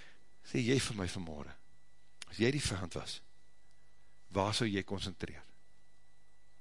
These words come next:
Jy sou mos r-, jy sou op 'n gemeente soos die konsentreer. Hoekom? Want jy wil vir die wêreld daar buite bewys, dit werk nie. Hoor mooi wat ek sê.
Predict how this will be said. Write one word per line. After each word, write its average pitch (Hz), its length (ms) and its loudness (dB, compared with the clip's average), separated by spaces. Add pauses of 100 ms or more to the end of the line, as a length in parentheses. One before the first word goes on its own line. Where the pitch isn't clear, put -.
(400)
Jy 104 160 6
sou 113 140 8
mos 92 160 2
r-, 82 340 2
jy 120 180 10
sou 117 140 6
op - 80 -2
'n - 120 2
gemeente 98 300 2
soos 87 160 2
die 98 140 0
konsentreer. - 580 -4
Hoekom? 87 260 -6 (1000)
Want 90 160 -4
jy 92 140 4
wil 92 120 2
vir - 140 0
die 90 160 -2
wêreld 104 220 4
daar 82 140 0
buite 92 280 0
bewys, 78 440 -2
dit - 120 -10
werk 73 280 -2
nie. 76 180 -8 (2000)
Hoor 98 140 2
mooi 110 180 6
wat 104 120 -2
ek - 60 0
sê. 82 140 0